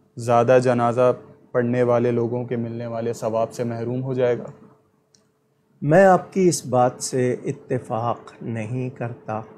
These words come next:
Speaker 2: वो जो गाजी का जनाजा था जो रावलपिंडी में हुआ था, आप क्या तसव्वुर कर रहे हैं? वो कोई मालदार आदमी था,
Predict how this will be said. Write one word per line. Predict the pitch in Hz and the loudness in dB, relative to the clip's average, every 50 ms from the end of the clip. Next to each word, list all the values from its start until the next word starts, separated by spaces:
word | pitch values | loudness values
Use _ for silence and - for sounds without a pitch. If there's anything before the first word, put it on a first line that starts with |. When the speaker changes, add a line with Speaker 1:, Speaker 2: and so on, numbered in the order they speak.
| - - - _ _ _ _ _ _ _ _ _ _ _ _ _ _ _ _ _ _ _ _ _ _ _ _ _ _ _ _ _ _ _ _ _ _ _ _ _ _ _ _ _ _ _ _ _ _ _ _ - | -20 -20 -20 _ _ _ _ _ _ _ _ _ _ _ _ _ _ _ _ _ _ _ _ _ _ _ _ _ _ _ _ _ _ _ _ _ _ _ _ _ _ _ _ _ _ _ _ _ _ _ _ -4
Speaker 2:
वो | 135 131 131 131 127 123 | 0 2 4 4 4 4
जो | 127 127 120 117 | 4 4 4 2
गाजी | 107 110 123 120 120 127 117 117 143 151 139 123 | 2 2 4 4 4 4 2 2 2 2 0 2
का | - 156 143 131 131 127 127 123 123 127 117 110 | 2 4 4 6 6 4 4 2 -2 -6 -8 -8
जनाजा | 120 113 107 110 104 104 107 104 104 123 117 113 110 | -8 -8 -6 -6 -8 -8 -8 -8 -6 -2 -2 -2 -2
था | 110 - - - 101 98 101 101 - - - - - - - - - _ _ _ _ _ _ _ _ _ _ _ _ _ _ _ _ | -4 -8 -12 -10 -10 -8 -8 -10 -10 -12 -16 -20 -20 -20 -20 -20 -20 _ _ _ _ _ _ _ _ _ _ _ _ _ _ _ _
जो | - 117 110 | -10 -8 -4
रावलपिंडी | 107 107 101 101 104 107 104 - - 113 113 117 113 120 127 127 | -2 -2 -2 -2 -2 -4 -6 -6 -6 -6 -6 -4 -2 -2 -2 0
में | 120 113 107 | 0 0 -2
हुआ | 101 98 95 101 101 101 104 107 101 | -2 -4 -6 -4 -2 -2 -2 -2 -2
था, | - - 101 95 107 127 127 - - - - - - _ _ _ _ _ _ _ _ _ _ _ _ _ _ _ _ _ _ _ _ _ _ _ _ _ _ _ _ _ _ _ | -4 -4 -4 -4 -4 -4 -6 -12 -16 -20 -20 -20 -20 _ _ _ _ _ _ _ _ _ _ _ _ _ _ _ _ _ _ _ _ _ _ _ _ _ _ _ _ _ _ _
आप | - 110 104 - - | -8 -8 -8 -6 -2
क्या | - 127 117 110 | 0 0 0 0
तसव्वुर | - 120 117 - - 107 104 107 107 104 | -2 -6 -6 -4 -4 -4 -4 -4 -6 -6
कर | - - 104 101 | -6 -6 -6 -4
रहे | 101 104 | -4 -4
हैं? | 104 104 | -4 -4
वो | 101 | -6
कोई | - 107 101 | -6 -4 -4
मालदार | 101 104 101 104 104 104 123 120 131 131 | -2 0 0 0 0 2 2 2 2 2
आदमी | 131 131 135 131 135 139 170 160 156 | 2 0 -2 -4 -6 -6 -6 -6 -6
था, | - - 165 156 | -6 -8 -10 -10